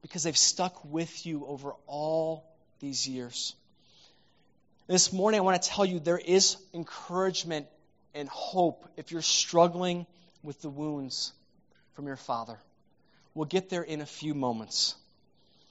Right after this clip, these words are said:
For Jacob, I believe this wound from his father plays a role in leading to a pattern of destruction in his relationships.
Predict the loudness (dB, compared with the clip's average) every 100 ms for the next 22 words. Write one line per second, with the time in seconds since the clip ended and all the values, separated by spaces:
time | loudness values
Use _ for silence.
0 | _ _ _ _ 2 2 8 10 10 6
1 | 2 6 6 8 4 4 2 0 0 4
2 | 6 6 2 0 4 6 6 2 0 0
3 | 4 4 6 6 6 0 -2 0 0 -2
4 | 0 0 0 -6 -6 -6 -6 -8 -8 -10
5 | -4 2 2 2 -2 -4 -6 -2 6 6
6 | 6 4 4 4 4 0 0 -4 -10 _
7 | _ _ _ _ _ _ _ -6 -2 0
8 | -2 -2 -2 -2 -4 -4 -6 -4 -2 -2